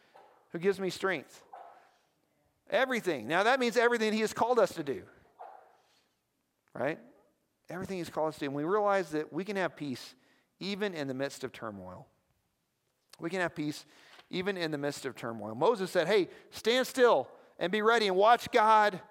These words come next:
do this." You can have peace even when that army is coming up against you.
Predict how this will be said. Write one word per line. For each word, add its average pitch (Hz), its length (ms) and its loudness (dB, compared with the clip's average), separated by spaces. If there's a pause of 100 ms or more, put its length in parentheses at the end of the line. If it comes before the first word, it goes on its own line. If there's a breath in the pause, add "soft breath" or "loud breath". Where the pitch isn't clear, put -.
(300)
do 156 200 -4
this." 110 480 -10 (720)
You 160 120 -6
can 185 100 -4
have 185 220 0
peace 180 260 -6
even 170 240 -2
when 165 120 0
that 156 120 2
army 156 260 2
is 135 100 -6
coming 147 260 -4
up 139 140 -2
against 139 340 -8
you. - 120 -16